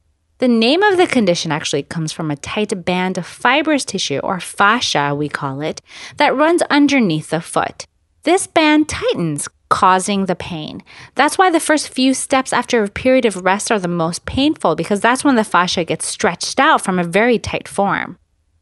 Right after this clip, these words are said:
Contrary to popular belief, a heel spur is actually not the cause of plantar fasciitis. In fact, plantar fasciitis can cause the heel spur and not the other way around. So those who suffer from plantar fasciitis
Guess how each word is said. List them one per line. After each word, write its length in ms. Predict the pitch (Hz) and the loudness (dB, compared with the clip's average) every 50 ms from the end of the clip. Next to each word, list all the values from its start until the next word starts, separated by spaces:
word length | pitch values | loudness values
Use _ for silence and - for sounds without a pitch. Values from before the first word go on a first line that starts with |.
| _ _ _ _ _ _ _ | _ _ _ _ _ _ _
Contrary 680 | - - - 330 359 392 392 - 339 320 269 254 240 233 | -4 2 4 4 4 4 2 0 2 2 4 4 4 2
to 100 | - 233 | 0 -2
popular 480 | 220 214 233 233 - 240 233 233 233 226 | -2 -2 -2 0 0 2 2 2 2 0
belief, 420 | 202 208 185 170 160 156 170 - - | 0 0 0 0 0 0 -2 -4 -6
a 80 | - 226 | -8 -8
heel 480 | 214 - - - 269 285 302 311 311 | -6 -6 -4 -2 0 2 2 2 0
spur 600 | 302 - - - - - - - 202 214 233 269 277 | -2 -6 -8 -8 -10 -10 -6 -2 0 0 0 0 0
is 180 | - 254 - | -2 -2 -2
actually 300 | 247 247 - - 294 277 | -2 -4 -2 -2 0 2
not 360 | 247 208 185 175 175 175 170 - | 2 2 2 2 2 2 0 -2
the 80 | 160 | -8
cause 300 | - - 160 151 151 143 | -6 -2 -2 -2 -2 -2
of 120 | 147 147 - | -6 -8 -8
plantar 300 | - 151 143 143 147 - | -6 -6 -6 -6 -6 -6
fasciitis. 680 | - 139 151 - - 165 160 160 165 - 160 175 - 208 | -6 -6 -6 -4 -4 -4 -2 -2 -2 -4 -4 -4 -4 -2
In 120 | 226 226 | -2 -2
fact, 480 | 220 - - 320 320 294 269 - - - _ _ _ _ - | -2 0 0 0 0 0 -2 -4 -10 -16 _ _ _ _ -12
plantar 340 | - - 302 302 330 359 370 | -4 -2 0 0 0 0 -2
fasciitis 640 | - 359 339 311 - - 294 247 240 226 247 240 - | 0 0 0 0 0 0 0 2 2 2 0 0 -2
can 220 | - - 240 202 202 | -4 -4 -4 -4 -4
cause 520 | - - - - 277 311 359 381 349 - | -4 -4 0 2 2 4 4 2 0 -2
the 120 | - 190 | -2 -4
heel 300 | 190 - - 170 151 151 | -4 -4 -2 -4 -4 -2
spur 340 | 156 - - - 143 143 139 - | -4 -6 -6 -4 -4 -4 -2 0
and 200 | 190 202 208 208 | 0 2 2 4
not 220 | 202 202 202 - | 2 2 0 0
the 120 | 208 175 | -2 -2
other 160 | 160 156 160 156 | 0 0 0 0
way 180 | 151 143 139 | -2 -2 -2
around. 540 | 135 160 170 160 160 139 131 - - - - _ _ _ _ _ _ _ _ _ _ _ _ _ _ | -2 -2 -2 -2 -2 -4 -6 -8 -12 -18 -20 _ _ _ _ _ _ _ _ _ _ _ _ _ _
So 160 | - - 320 | -2 0 0
those 320 | 269 269 381 466 571 571 - | 4 6 6 6 6 6 6
who 140 | - 427 | 4 2
suffer 360 | - - - 269 262 - 311 285 | 4 4 2 2 2 2 0 0
from 240 | - 311 294 302 | 2 4 2 2
plantar 320 | - - 302 302 294 294 - | 4 2 2 2 2 2 2
fasciitis 580 | 302 285 269 - - 277 262 262 262 269 - | 0 0 0 0 2 2 2 4 2 2 0